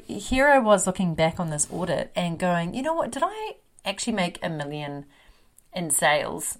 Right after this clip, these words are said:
of my own digital products and courses kind of at, you know, during that time?" And I figured that I must have, but I've never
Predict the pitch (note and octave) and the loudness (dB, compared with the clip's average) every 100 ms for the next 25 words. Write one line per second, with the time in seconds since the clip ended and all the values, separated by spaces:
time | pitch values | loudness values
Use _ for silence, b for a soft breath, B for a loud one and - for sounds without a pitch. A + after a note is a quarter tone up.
0 | - D#3 D3+ C#3+ E3 D3+ D3 D3+ D#3 D#3 | -6 0 0 -2 -4 -2 -2 -4 -6 -8
1 | - D#3 - G#3 E3 - - E3 D3+ A#3 | -8 -10 -4 0 0 0 -4 -4 -6 -2
2 | A#3+ E3+ D3+ D3 - b b b - F3+ | 0 0 4 6 6 b b b 2 4
3 | E3 - - _ _ _ - F#3+ D#3 F3 | 2 -6 -12 _ _ _ -12 -8 -6 -6
4 | - - F3 E3+ E3 D#3 - - C3+ C#3 | -8 -4 0 0 0 -2 -2 -2 -2 -2
5 | E3 F3+ E3+ D#3+ D3 - - - _ - | -6 -4 -2 -2 -6 -10 -18 -20 _ -2
6 | F#3 D4+ C4+ G3+ D#3+ D3+ E3 F3+ - - | 0 0 -2 2 0 0 -2 -2 -4 -6
7 | - - F#3 - F#3+ A#3+ D#4 | -8 0 0 0 -2 -2 -2